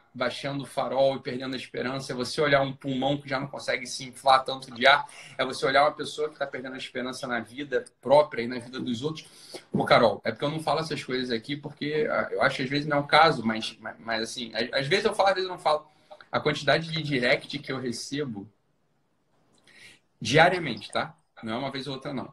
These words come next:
Diariamente. Da pessoa me falando assim, "Ítalo, é, eu tava com a corda preparada, eu tava com os remédios preparados, e eu assisti uma live tua, eu vi um story teu, e eu desisti de me suicidar."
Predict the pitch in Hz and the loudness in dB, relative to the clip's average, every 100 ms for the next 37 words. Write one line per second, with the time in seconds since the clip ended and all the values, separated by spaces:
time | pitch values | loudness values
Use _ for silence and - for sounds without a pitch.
0 | - 101 123 147 160 120 117 - - - | -6 6 8 8 4 0 -4 -12 -20 -20
1 | _ _ _ _ _ - 113 123 113 143 | _ _ _ _ _ 0 2 2 -2 -4
2 | 139 143 - 131 123 120 - 127 131 - | -4 -6 0 2 2 -2 -4 -4 -4 -6
3 | 110 98 - _ _ _ 101 107 107 104 | -10 -12 -18 _ _ _ -8 -6 -4 -2
4 | 101 98 113 107 117 120 - 123 110 - | -4 -2 -4 2 2 2 -2 -2 -2 2
5 | 120 120 113 - - 107 113 120 143 165 | 2 2 -4 -6 -2 2 4 4 2 -2
6 | - - 113 110 113 120 110 110 110 120 | -6 -8 0 2 2 0 0 0 2 0
7 | 123 - 113 104 101 117 131 151 - - | -2 -6 -4 0 6 6 6 -2 -16 -16
8 | - _ _ _ _ _ _ _ _ 113 | -20 _ _ _ _ _ _ _ _ 0
9 | 110 120 127 123 110 113 117 131 127 120 | 2 4 0 -2 -4 -4 -6 -2 4 4
10 | 113 113 127 156 160 151 120 113 123 120 | 4 -2 -10 -4 -2 0 0 0 0 -2
11 | - 120 113 - 135 151 160 - 127 135 | 0 0 0 -6 -6 -4 -6 -8 -8 -8
12 | 127 123 139 127 131 - 123 - 110 92 | -8 -8 -10 -10 -10 -8 -8 -6 -4 -4